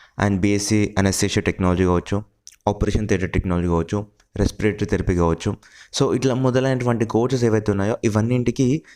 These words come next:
కామన్గా కౌన్సిలింగ్ అనేది ఉంటుంది. దాన్ని వచ్చేసి బీఎస్సీ paramedical or బీఎస్సీ allied health sciences counseling అని చెప్పేసి అంటారు.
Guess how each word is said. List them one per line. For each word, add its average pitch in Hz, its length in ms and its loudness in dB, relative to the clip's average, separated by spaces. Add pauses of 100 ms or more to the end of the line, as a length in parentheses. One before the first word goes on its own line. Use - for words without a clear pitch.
(320)
కామన్గా 117 400 2
కౌన్సిలింగ్ 110 460 2
అనేది 98 160 2
ఉంటుంది. 95 300 0
దాన్ని 117 280 0
వచ్చేసి 107 320 0
బీఎస్సీ 107 420 0
paramedical 98 640 0 (120)
or 113 80 0
బీఎస్సీ 101 380 0 (140)
allied 113 200 2
health 113 220 2
sciences 101 440 0 (160)
counseling 98 380 0
అని 90 120 2
చెప్పేసి 123 300 -2 (100)
అంటారు. 95 300 0